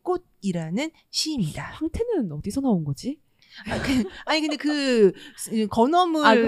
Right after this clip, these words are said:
Speaker 2: 그렇죠.
Speaker 1: 생선의 눈 이런 얘기가 진짜
Speaker 2: 어.
Speaker 1: 나오네요.
Speaker 2: 아,
Speaker 1: 네,
Speaker 2: 그렇군요.
Speaker 1: 그렇습니다.
Speaker 2: 네.
Speaker 1: 청포도주를 사러 마을 가게에 들어간 화가가 건어물의 눈을 보게 되는 장면이
Speaker 2: 아,
Speaker 1: 이 시에 나옵니다.
Speaker 2: 맞습니다.
Speaker 1: 이겁니다.
Speaker 2: 네,
Speaker 1: 네.
Speaker 2: 좋은 시입니다.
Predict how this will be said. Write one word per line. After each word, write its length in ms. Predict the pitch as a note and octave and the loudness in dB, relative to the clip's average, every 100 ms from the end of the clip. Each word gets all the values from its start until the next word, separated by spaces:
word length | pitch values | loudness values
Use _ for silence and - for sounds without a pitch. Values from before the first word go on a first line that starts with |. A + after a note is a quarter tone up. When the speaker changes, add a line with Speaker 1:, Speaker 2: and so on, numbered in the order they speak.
| C#4 | 4
Speaker 2:
그렇죠. 40 | |
Speaker 1:
생선의 500 | C#4+ F4+ G#4 F#4+ F4 | 4 4 4 4 4
눈 320 | B3 G#3+ C#4+ A3+ | 2 2 2 0
이런 260 | G#3 C4+ | 0 0
얘기가 380 | F3 F#3+ G#3+ C#4+ | -2 -2 0 0
진짜 240 | A3+ B3+ | 0 0
Speaker 2:
어. 20 | F#3+ | 4
Speaker 1:
나오네요. 560 | E3 C4 D#4+ G#3+ E3 | 6 6 4 0 -2
Speaker 2:
아, 580 | E3 F#3 F#3 F3 E3 F3 | 0 2 2 0 -2 -4
Speaker 1:
네, 40 | E3 | -2
Speaker 2:
그렇군요. 540 | F#3+ G3 F#3 E3 D3+ | -2 0 0 0 0
Speaker 1:
그렇습니다. 140 | D3+ E3+ | 0 -2
Speaker 2:
네. 340 | F3 E3 E3 | -2 -4 -6
Speaker 1:
청포도주를 920 | E3 A#4 A#4+ - A4 G4 F#4+ D4+ C#4+ | -4 -4 -4 0 0 2 0 -2 -6
사러 260 | C#4 C#4 B3+ | -4 -2 0
마을 380 | E3+ D3 A3 B3 | 2 2 2 0
가게에 380 | F3 D#3+ G3+ F#3+ | -6 -8 -6 -6
들어간 440 | F#3+ F3+ F3 F3 | -6 -10 -8 -8
화가가 540 | C#4 D#4 F#3 B3+ A3 - - - | -6 -4 -2 0 -2 -2 -12 -20
건어물의 1040 | - G3 G3+ F4 F#4+ F4 E4 D#4+ F#4 E4 | -4 2 4 4 2 0 -4 -2 0 2
눈을 340 | G3 A3 F4 E4+ | 4 4 2 -2
보게 220 | F#3+ F#3+ | -2 -2
되는 260 | F3 D#3 | -2 -2
장면이 540 | D#3 F#3 G3 F#3 G3+ B3 | -2 0 2 2 0 0
Speaker 2:
아, 40 | F#3 | 0
Speaker 1:
이 80 | |
시에 180 | G#3 E4 | 2 2
나옵니다. 520 | A#3+ E3 A3+ F#3 C#3 | 4 2 2 -2 -6
Speaker 2:
맞습니다. 460 | A#2 - E3 E3 G3 | -10 -10 -6 -2 0
Speaker 1:
이겁니다. 420 | G3 F#3+ F3 E3+ | 0 -2 -2 -4
Speaker 2:
네, 40 | E3 | -4
Speaker 1:
네. 140 | E3 | -6
Speaker 2:
좋은 300 | D3+ G3+ G#3+ | 4 6 6
시입니다. 560 | G3 G#3+ F#3+ D#3 - | 4 -2 -4 -6 -8